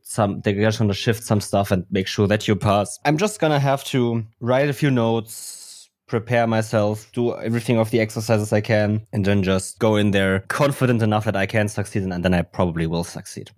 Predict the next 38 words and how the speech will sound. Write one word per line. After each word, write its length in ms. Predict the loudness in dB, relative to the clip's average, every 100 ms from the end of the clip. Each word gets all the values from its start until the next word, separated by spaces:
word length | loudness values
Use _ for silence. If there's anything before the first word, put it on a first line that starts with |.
| 0
As 280 | 0 0
with 280 | 0 0 0
most 340 | 0 0 -2 -6
things 380 | -4 -2 -4
in 200 | -4 -4
life, 360 | -4 -6 -14 -16
the 80 | -16
confidence 760 | -2 0 0 -2 -2 -2 -2 -10
to 140 | -20 -6
do 160 | -2 2
the 120 | 0
thing 440 | -2 -8 -8 -8 -2
is 440 | 0 0 -4 -10 0
very 220 | 2 2
important. 480 | 0 0 -2 -4 -6
Same 320 | 0 2 2
with 240 | -2 -2
T 160 | -2 0
T 160 | 2
R 140 | 2 0
P 120 | -4
Gs, 360 | -12 -16 -14 -2
right? 180 | -2 -2 -4
When 120 | 0
you're 140 | 2
a 80 | 0
G 200 | 0 0
M, 360 | 0 0 -4 -8 -6
what 300 | -4 -2 0
you 80 |
need 180 | 2 2
is 140 | 0 -4
the 80 |
confidence 720 | -4 0 0 0 0 0 -2 -8
to 80 |
just 320 | -2 -2 -2 -4
say, 260 | 0 0
"Yeah, 140 | -2